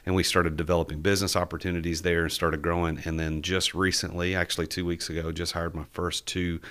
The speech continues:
feet on the, you know, boots on the ground in Memphis,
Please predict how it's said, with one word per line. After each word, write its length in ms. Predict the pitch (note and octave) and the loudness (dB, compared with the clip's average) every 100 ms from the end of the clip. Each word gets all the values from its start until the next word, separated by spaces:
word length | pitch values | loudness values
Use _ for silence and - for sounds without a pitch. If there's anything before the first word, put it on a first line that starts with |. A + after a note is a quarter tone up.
| - - | -18 -20
feet 280 | - G2 G2+ | 0 2 4
on 160 | G2 G2 | 4 4
the, 140 | F#2 - | 4 2
you 100 | G2 | 2
know, 220 | E2 E2 | 2 0
boots 380 | - E2+ G#2+ - | -2 4 4 6
on 100 | G2+ | 4
the 60 | F#2 | 4
ground 320 | G2+ G2+ F2+ | 6 8 8
in 180 | F#2+ G#2 | 8 10
Memphis, 540 | G#2 F#2 F2 G2 - | 8 6 2 2 0